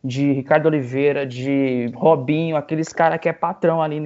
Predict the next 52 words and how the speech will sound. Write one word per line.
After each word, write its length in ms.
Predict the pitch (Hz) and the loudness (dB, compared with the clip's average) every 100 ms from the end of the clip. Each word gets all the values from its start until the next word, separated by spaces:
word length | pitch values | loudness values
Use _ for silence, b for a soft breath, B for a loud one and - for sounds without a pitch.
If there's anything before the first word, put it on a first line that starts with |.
| 143 | -6
dentro 220 | 147 139 | -4 -6
de 80 | - | -6
campo, 480 | - 135 165 - - | -4 -2 -2 -6 -10
é 100 | 127 | -4
experiente, 560 | 139 - 156 147 156 - | -6 -2 0 0 -2 -2
"Opa, 160 | 175 147 | -2 0
gente, 300 | 165 147 131 | -2 -2 -2
é 60 | |
aqui, 260 | 147 - 175 | -2 -2 0
ó, 220 | 147 147 | 2 0
esse 240 | 151 131 156 | -2 -10 -8
aqui 180 | 151 156 | -4 -4
é 40 | |
o 80 | 156 | -2
caminho", 360 | 185 185 147 | -4 -4 -4
mas 380 | 123 131 147 - b b b b | -4 -6 -10 -14 b b b b
você 120 | - | -2
vê 60 | 135 | 0
um 60 | 156 | 0
time 240 | - 170 | 0 -2
calado, 480 | - 165 143 160 165 | 4 4 6 4 2
um 60 | |
time 180 | 147 151 | -6 -8
que 100 | 139 | -8
não, 100 | 147 | -8
um 280 | 139 127 151 | -6 -4 -2
não 60 | 165 | -2
briga 240 | 143 147 | 0 0
com 140 | 147 147 | -2 -4
o 20 | 131 | -2
outro 320 | 147 185 175 | 0 0 -2
quando 300 | - 139 131 | -10 -6 -2
erra, 380 | 135 175 214 233 b b b | 0 0 -4 -10 b b b
um 140 | 143 160 | -4 -4
não 100 | 151 | 0
cobra 260 | 151 143 | 0 0
o 60 | 131 | 0
outro, 220 | 139 147 | -2 -2
goleiro 340 | 139 139 160 | 0 0 0
calado, 800 | 156 - 180 131 131 156 170 160 - _ | -2 0 0 0 0 -2 -2 -8 -12 _
os 80 | - | -8
caras 260 | 135 151 | -4 -4
errando, 240 | 139 147 151 | -4 -4 -4
o 40 | |
zagueirando, 380 | 147 147 147 147 | -4 -2 -2 -4
o 20 | |
goleiro 240 | 143 147 - | -6 -6 -8
calado, 640 | - 165 131 131 151 147 | -4 -2 -2 -4 -6 -8
não 80 | 139 | -6
dando 180 | 139 151 | -6 -4
bronca, 440 | 131 139 170 - | -4 -4 -6 -10
aí 300 | - - 247 | -8 -6 -8